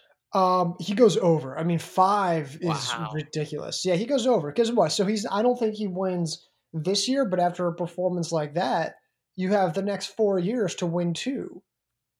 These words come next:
Speaker 1: And I don't
Speaker 2: Yeah.
Speaker 1: think that's completely unreasonable. I, I think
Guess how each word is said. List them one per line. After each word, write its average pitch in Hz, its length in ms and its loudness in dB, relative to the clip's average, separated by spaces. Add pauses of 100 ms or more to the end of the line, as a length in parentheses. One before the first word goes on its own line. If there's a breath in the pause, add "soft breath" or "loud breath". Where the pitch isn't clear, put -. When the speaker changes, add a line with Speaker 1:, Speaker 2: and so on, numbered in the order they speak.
(140)
Speaker 1:
And 180 140 2
I 202 100 2
don't 214 180 0
Speaker 2:
Yeah. - 140 -2
Speaker 1:
think 190 140 -4
that's 185 200 -2
completely 180 540 -2
unreasonable. 165 800 -4 (400)
I, 180 220 0
I 185 180 0
think 175 640 -4